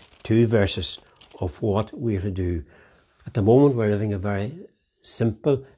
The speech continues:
very basic life. We've been brought back from our fast lifestyle and for all that's going on in life. And we are given the opportunity to think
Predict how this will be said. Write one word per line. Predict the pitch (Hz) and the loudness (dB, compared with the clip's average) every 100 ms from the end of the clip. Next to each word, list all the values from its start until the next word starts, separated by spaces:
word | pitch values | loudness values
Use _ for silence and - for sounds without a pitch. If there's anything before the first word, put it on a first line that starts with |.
| _ | _
very | 98 92 | -10 -6
basic | 90 90 110 - 135 | -8 2 4 4 0
life. | 113 117 127 - - _ _ _ _ _ | 0 2 2 0 -12 _ _ _ _ _
We've | 127 110 | -2 0
been | 110 101 | 0 0
brought | 117 117 120 | 0 -2 -4
back | 120 123 131 - _ _ _ | 0 0 -2 -12 _ _ _
from | _ - 104 95 95 92 - - | _ 0 2 4 2 0 -6 -14
our | - 95 | -6 -6
fast | - 110 110 107 - | -2 2 2 2 -2
lifestyle | 135 127 127 - 120 101 85 _ - | 0 0 -2 -2 0 0 -2 _ -14
and | 101 | -10
for | |
all | - 117 123 | 2 6 6
that's | 131 - | 4 0
going | 131 117 127 | 2 2 4
on | 117 110 110 | 4 4 2
in | 104 | 2
life. | 101 98 - _ _ _ _ _ _ _ _ _ _ _ _ _ _ - | 2 0 -2 _ _ _ _ _ _ _ _ _ _ _ _ _ _ -10
And | 95 90 | -6 -4
we | 92 92 | -2 0
are | 90 85 - - _ _ _ _ | 0 -2 -8 -20 _ _ _ _
given | - 113 120 | 2 4 4
the | 107 | 4
opportunity | 101 104 127 - 139 123 120 90 - _ _ _ _ | 2 0 -4 2 2 2 2 0 -4 _ _ _ _
to | - 90 | -10 -10
think | - 135 135 135 | 0 4 4 2